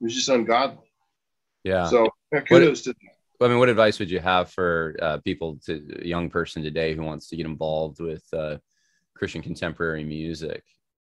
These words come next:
Speaker 1: You know, I, I'll be honest. I've been out of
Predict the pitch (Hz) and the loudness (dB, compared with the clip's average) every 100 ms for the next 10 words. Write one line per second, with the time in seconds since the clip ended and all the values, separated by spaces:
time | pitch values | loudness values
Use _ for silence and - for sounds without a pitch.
0 | _ _ _ _ _ _ _ _ _ _ | _ _ _ _ _ _ _ _ _ _
1 | 78 - _ - 175 175 165 175 175 - | -20 -20 _ -4 4 4 4 0 0 -2
2 | _ 175 151 135 127 120 - - 151 156 | _ 2 2 2 2 2 -2 0 2 4
3 | 139 120 - - 151 151 - 135 127 127 | 0 -2 -8 0 2 2 0 0 4 4
4 | 120 | 2